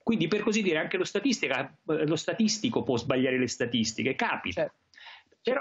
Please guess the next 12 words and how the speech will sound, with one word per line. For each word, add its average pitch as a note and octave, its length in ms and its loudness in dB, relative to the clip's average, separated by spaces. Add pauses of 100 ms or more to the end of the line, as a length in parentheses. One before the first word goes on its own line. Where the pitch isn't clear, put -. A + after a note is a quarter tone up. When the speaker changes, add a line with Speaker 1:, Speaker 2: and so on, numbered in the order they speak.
(160)
Speaker 1:
per - 160 0
questo C#4 280 0
che D3 60 0
è C#3 40 2
importante C#3 840 -2 (120)
a A#2+ 100 0
livello C3+ 560 4
della, B2+ 760 2 (760)
di C#3+ 180 0
un D3+ 60 2
approccio E3 520 0
pubblico A2 800 2